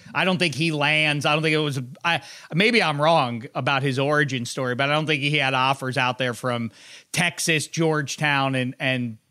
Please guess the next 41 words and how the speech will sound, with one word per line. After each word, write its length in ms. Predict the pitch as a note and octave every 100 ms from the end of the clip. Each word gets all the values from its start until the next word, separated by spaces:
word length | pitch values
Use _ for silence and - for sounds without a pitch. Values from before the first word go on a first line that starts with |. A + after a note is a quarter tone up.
| _
and 260 | D3+ C3+ A#2+
the 80 | A2+
Zags. 560 | G2+ C#3 B2+ F#2+ G2+
I 100 | C3
think 160 | C#3+ C3+
it 60 |
was 120 | B2+ B2+
like, 300 | B2+ A#2+ - _ _ _ -
"Let's, 140 | F#3
you 160 | A#3 G#3
know 100 | A#3
what? 260 | A#3+ A#3
Let's, 360 | A3+ A3 - -
let's 220 | G#3+ G3+
do 160 | - A3
something 420 | - F3+ F3 D3
risky 460 | C3 C3 - G#2 A#2+
here, 220 | F#2+ D#2+
and 120 | G2+
let's 180 | D3+ D#3+
take 200 | F#3 E3
a 40 |
flyer 400 | A#2+ D3 C3 B2
on 120 | A2+ A2
this, 300 | G#2+ - B2
uh, 260 | A2 G#2+ -
on 120 | B2
this 160 | A2+ G2+
oddball, 600 | B2+ A#2+ A#2+ A2 G#2+ G#2+ - _ -
uh, 280 | B2+ A2 G#2+ - - -
seventeen-year-old 880 | - D#3 C3+ B2 B2 A#2+ A2+ A2 G#2+
kid." 220 | - B2 G#2 - -
All 80 | G#3
right, 100 | G#3
here's 200 | A#3+ C#4+
what 100 | D4
I 60 | B3+
wanna 180 | A3
ask 260 | F3+ D3 -
you 100 | A2
guys. 320 | F#2+ E2 -